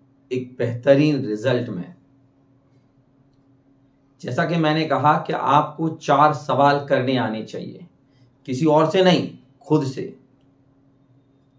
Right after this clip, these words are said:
कि मैं जो भी कर रहा हूं वो क्यों कर रहा हूं। आप पढ़ाई कर रहे हैं, क्यों कर रहे हैं? आप दोस्तों के साथ घूम रहे हैं, क्यों घूम रहे हैं?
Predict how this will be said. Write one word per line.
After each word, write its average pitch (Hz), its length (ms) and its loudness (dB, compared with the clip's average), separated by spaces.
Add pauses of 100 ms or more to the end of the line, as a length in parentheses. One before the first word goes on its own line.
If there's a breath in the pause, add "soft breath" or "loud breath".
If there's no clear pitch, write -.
कि 196 80 -2
मैं 185 280 2
जो 139 220 2
भी 226 260 0
कर 170 160 4
रहा 143 220 2
हूं 139 180 0
वो 175 300 -2
क्यों 175 160 4
कर 139 200 2
रहा 95 260 -6
हूं। - 180 -16 (2250)
आप 117 280 -2
पढ़ाई 110 280 0
कर 131 180 -2
रहे 113 220 -2
हैं, 113 360 -8 (240)
क्यों 135 240 2
कर 117 140 -2
रहे 95 220 -8
हैं? - 260 -20 (720)
आप 107 200 -6
दोस्तों 123 340 -4
के 135 100 -4
साथ 127 260 0
घूम 123 240 -2
रहे 127 220 0
हैं, 127 280 -8
क्यों 139 280 -2
घूम 113 180 -4
रहे - 140 -10
हैं? - 160 -20